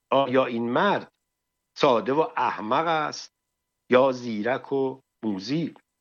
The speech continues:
سانکو شیطنت‌هایی خاص به خود دارد که به سبب آن مردم او را طرار و شیادی عجیب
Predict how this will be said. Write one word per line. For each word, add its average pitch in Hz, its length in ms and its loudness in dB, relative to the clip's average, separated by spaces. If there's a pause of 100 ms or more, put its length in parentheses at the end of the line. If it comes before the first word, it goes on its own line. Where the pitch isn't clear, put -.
(1700)
سانکو 165 520 4
شیطنت‌هایی 139 920 -2
خاص 190 680 -4
به 139 120 -6
خود - 360 -4
دارد 82 440 -4
که 131 120 -2
به 127 120 -2
سبب 151 440 0
آن 147 300 0
مردم 143 580 2
او 156 180 -2
را 135 260 2
طرار 113 720 2
و 151 180 6 (280)
شیادی 127 1120 2
عجیب 123 600 -2